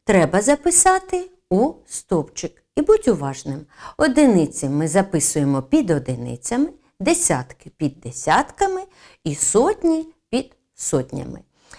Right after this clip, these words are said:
Відступаємо дві клітиночки праворуч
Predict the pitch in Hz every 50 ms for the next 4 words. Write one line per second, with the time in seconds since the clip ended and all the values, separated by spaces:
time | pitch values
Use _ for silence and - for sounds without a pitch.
0 | _ _ 254 403 415 - - - 392 392 392 - 202 170 156 151 143 139 139 139
1 | 131 139 139 175 214 269 262 - - - 175 160 160 - - 151 135 135 131 131
2 | 131 - - - - 139 - - 143 131 127 123 127 123 135 156 240 381 - -
3 | - -